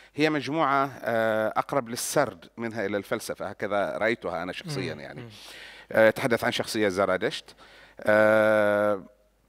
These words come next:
Speaker 1: لم أرى فيه الكثير أمانة، وربما هذا قصور فيني. فهل تعتقد أن هناك إمكانية،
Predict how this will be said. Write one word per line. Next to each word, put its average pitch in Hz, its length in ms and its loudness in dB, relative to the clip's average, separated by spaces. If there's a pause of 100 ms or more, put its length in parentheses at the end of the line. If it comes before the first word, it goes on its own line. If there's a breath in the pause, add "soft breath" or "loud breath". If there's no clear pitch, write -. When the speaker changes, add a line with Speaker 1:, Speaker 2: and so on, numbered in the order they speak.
(140)
Speaker 1:
لم 143 360 2
أرى 180 160 6
فيه 143 200 0
الكثير 127 640 0
أمانة، 110 340 0
وربما 131 540 0
هذا 113 100 0
قصور 143 400 -2
فيني. 107 400 -6 (400 loud breath)
فهل 208 340 4
تعتقد - 440 0
أن 160 100 -2
هناك 160 440 -2
إمكانية، 143 720 -4